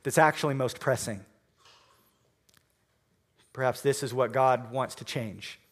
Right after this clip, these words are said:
in you today. We need the blessing of God's ongoing presence with us. Secondly, we need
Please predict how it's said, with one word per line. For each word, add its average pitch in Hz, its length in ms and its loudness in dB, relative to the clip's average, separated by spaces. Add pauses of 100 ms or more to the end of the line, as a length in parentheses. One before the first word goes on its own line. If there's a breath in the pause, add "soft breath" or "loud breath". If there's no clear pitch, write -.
(140)
in 117 160 -10
you 113 220 -8
today. 104 400 -12 (1600)
We 135 200 -4
need 151 260 2
the 127 60 -4
blessing 127 560 2
of 110 100 -10
God's 123 300 2
ongoing 123 340 -4
presence 123 460 -4
with 131 180 -2
us. 113 160 -2
Secondly, 160 500 2
we 160 200 -2
need 165 360 2